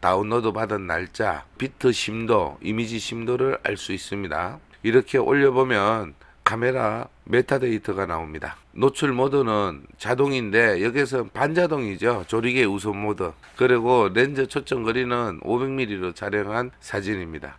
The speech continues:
렌즈는 어떤 렌즈인가 하면 이백에 오백이에요. 이제 멀리 있을 때는 오백 밀리로 촬영을 하고 가까이 올 때는 이백 밀리로 촬영하기 위해서 이백에 오백 줌 렌즈를 사용하였습니다.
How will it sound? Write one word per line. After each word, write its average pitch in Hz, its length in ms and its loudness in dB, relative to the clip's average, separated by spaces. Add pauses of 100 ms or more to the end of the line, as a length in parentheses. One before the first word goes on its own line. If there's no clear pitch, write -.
렌즈는 123 580 4
어떤 120 320 0
렌즈인가 98 540 -2
하면 104 580 2
이백에 117 480 2
오백이에요. 87 680 -2 (600)
이제 107 420 0
멀리 147 380 6
있을 120 260 0
때는 117 480 2 (140)
오백 127 320 2
밀리로 110 400 -2
촬영을 107 480 -4
하고 98 420 -4 (280)
가까이 - 340 0
올 120 200 4
때는 113 540 -2
이백 127 240 0
밀리로 95 400 -2
촬영하기 117 600 -4
위해서 107 500 -2 (220)
이백에 120 460 4
오백 107 440 2 (260)
줌 123 260 -2
렌즈를 117 480 0
사용하였습니다. 87 960 -6